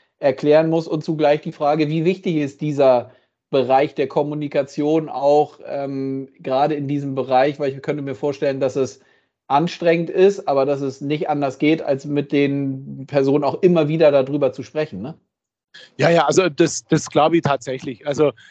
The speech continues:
Speaker 2: ähm, man muss immer auch, wie soll ich sagen, immer die, die Seite ein bisschen verstehen, oder? Als Manager des Clubs, wenn dein Spieler gesperrt wurde,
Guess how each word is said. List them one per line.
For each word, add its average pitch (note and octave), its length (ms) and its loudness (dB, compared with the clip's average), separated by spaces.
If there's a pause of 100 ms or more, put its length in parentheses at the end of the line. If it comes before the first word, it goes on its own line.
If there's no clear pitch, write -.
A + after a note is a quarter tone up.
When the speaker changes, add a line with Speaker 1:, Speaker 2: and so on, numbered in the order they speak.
(220)
Speaker 2:
ähm, E3+ 260 -4
man E3+ 180 2
muss G#3 220 2
immer G3+ 280 4
auch, F3 180 2 (200)
wie E3+ 100 0
soll E3 180 0
ich D3+ 40 -4
sagen, D#3+ 260 2
immer D#3+ 220 -2
die, D3+ 180 -2
die D#3 120 -4
Seite E3+ 380 0
ein D#3 60 0
bisschen C#3+ 260 -10
verstehen, C3 440 -6
oder? C#3+ 200 -4
Als C#3 180 -8
Manager D#3+ 400 -6
des C#3+ 200 -8
Clubs, - 420 -8
wenn D3+ 160 -6
dein C#3 180 -4
Spieler D#3+ 360 -4
gesperrt D#3 520 -2
wurde, E3 480 0